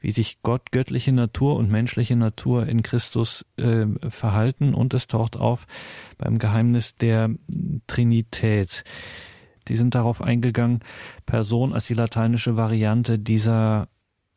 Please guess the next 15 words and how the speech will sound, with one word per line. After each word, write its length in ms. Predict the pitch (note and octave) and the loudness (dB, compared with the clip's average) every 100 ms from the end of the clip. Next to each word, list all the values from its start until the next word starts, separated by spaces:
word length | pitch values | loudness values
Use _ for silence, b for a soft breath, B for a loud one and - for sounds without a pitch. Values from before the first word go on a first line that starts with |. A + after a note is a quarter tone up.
| _ - | _ -4
Maske, 800 | A#2+ G#2+ A2 A#2+ - - A2+ G2 G2 | 2 4 4 0 -4 0 2 2 0
was 220 | G#2 - | -4 -2
ja 100 | A#2+ | -2
durchaus 440 | A2+ A2 - A#2 - | 0 -2 0 -2 0
sehr 120 | A2+ | 2
missverständlich 800 | A#2 - A2+ - G#2 F#2 G2 - | 2 0 -4 0 -2 0 -4 -2
sein 540 | F#2+ G2 F#2+ F#2+ G2 - - G#2+ - | -2 2 2 0 -6 -12 -14 -14 -8
kann. 380 | - G#2 A2+ A#2 B B B B B B _ _ | 0 2 2 0 B B B B B B _ _
Warum 480 | - A#2 B2+ D3 D3 | -6 -2 0 0 0
wird 140 | B2+ B2+ | 0 -2
dieser 180 | A#2 | -2
Begriff 400 | A2+ A2+ C#3+ D#3+ | 0 0 0 0
im, 380 | - B2+ B2 A#2 - | 2 4 4 2 0
im 240 | A2+ A2+ | -2 0
theologischen 1200 | - G2+ G#2+ F#3+ G3+ - A2+ G#2 G#2 D#3+ E3 F#3 | 0 2 4 2 2 2 2 2 0 -4 -12 -16